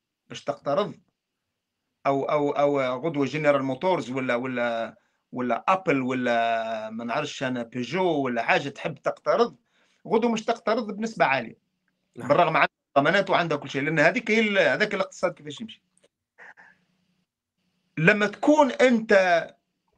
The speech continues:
Speaker 1: آه، الت-، ال-، ال-، الترتيب متاعك، التصنيف الائتماني متاعك نازل،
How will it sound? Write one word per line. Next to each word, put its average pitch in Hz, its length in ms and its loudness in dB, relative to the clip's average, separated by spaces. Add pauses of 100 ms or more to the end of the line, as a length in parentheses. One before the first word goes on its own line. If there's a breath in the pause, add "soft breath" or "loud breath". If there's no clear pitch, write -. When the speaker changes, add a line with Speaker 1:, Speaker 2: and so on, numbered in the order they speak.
(420)
Speaker 1:
آه، 127 320 -2
الت-، - 280 -10
ال-، 143 240 -4
ال-، 135 140 -2
الترتيب 151 640 0
متاعك، 160 600 -2 (1000)
التصنيف 190 680 0
الائتماني 170 640 0
متاعك 147 380 0
نازل، 139 340 0